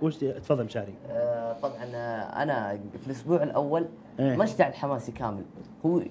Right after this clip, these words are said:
Speaker 2: ين-، ين-، أنا أنتظر أحد يشعل حماسي.
Speaker 1: يا سلام.
Speaker 2: من يوم ذكرت الخصم،
Speaker 1: إيه.
Speaker 2: أنا اشتعلت حماسي هنا. مو عشان الخصم،
Speaker 1: إيه.
Speaker 2: علشان أعرف إن هنا في منافسة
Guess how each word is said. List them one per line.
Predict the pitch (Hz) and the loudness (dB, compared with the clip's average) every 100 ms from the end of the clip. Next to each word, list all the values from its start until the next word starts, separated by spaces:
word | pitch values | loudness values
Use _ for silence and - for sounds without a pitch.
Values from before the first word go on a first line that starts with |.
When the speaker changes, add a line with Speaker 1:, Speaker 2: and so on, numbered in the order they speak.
| - | -2
Speaker 2:
ين-، | 139 147 - | 0 0 0
ين-، | 135 135 - - | -2 -2 -2 2
أنا | 170 | 4
أنتظر | 175 147 139 | 4 2 2
أحد | 156 165 | 2 2
يشعل | 147 123 110 | 0 -2 -6
حماسي. | - 117 95 - - | -4 -2 -2 -6 -2
Speaker 1:
يا | 123 | 0
سلام. | 117 120 113 | 2 4 4
Speaker 2:
من | 143 | 6
يوم | 160 | 6
ذكرت | 151 165 160 | 4 2 2
الخصم، | 139 165 160 202 - - | 0 0 2 0 0 0
Speaker 1:
إيه. | 131 131 135 | 6 6 6
Speaker 2:
أنا | 160 | 4
اشتعلت | 156 147 170 - | 4 6 6 4
حماسي | 143 139 120 123 | 0 0 0 -2
هنا. | 104 - | -4 2
مو | 170 | 2
عشان | 180 202 | 6 8
الخصم، | 190 - 165 156 156 - - | 8 8 2 4 0 0 8
Speaker 1:
إيه. | 143 127 - | 8 8 6
Speaker 2:
علشان | 151 156 131 | 6 6 4
أعرف | 120 147 160 - | 4 6 4 2
إن | 123 | -2
هنا | 135 151 185 - - | 2 2 2 0 2
في | 165 | 2
منافسة | 139 139 156 156 135 185 | 4 2 2 0 2 2